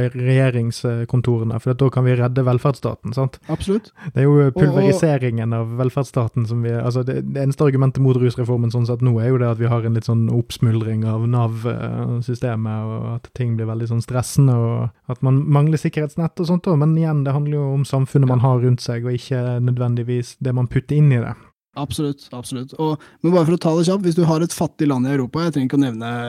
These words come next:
Speaker 2: et spe-, spesifikt et, så vil det trolig der være kanskje høyere forbruk blant ungdom, fordi ungdommen bare ikke har det like bra, har det like trygt, har færre valg. Eh, men,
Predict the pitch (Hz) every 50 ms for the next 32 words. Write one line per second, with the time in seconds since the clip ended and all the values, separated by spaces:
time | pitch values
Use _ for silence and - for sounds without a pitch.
0 | 120 120 120 - - 131 127 - 127 - - - - 139 117 127 131 135 127 156
1 | 160 170 - _ - - _ _ _ _ - - 160 160 160 160 156 151 160 156
2 | - 165 143 143 139 143 131 127 139 151 151 139 127 117 123 131 139 135 127 135
3 | 143 135 139 139 143 156 135 117 120 127 - 151 127 110 110 113 117 120 123 131
4 | 131 131 143 123 113 107 120 165 214 208 - - 160 151 143 127 104 110 107 117
5 | 123 120 101 110 110 113 - 110 123 - 110 110 110 107 107 110 113 123 117 101
6 | - - 107 104 101 - 120 156 233 233 190 143 131 127 120 120 120 117 113 113
7 | - - 147 180 202 - - - - 135 117 120 - _ _ - - 110 110 107
8 | 214 165 214 233 208 - - - - - - - - _ _ _ 131 143 143 143
9 | 139 139 139 135 117 139 151 156 156 156 151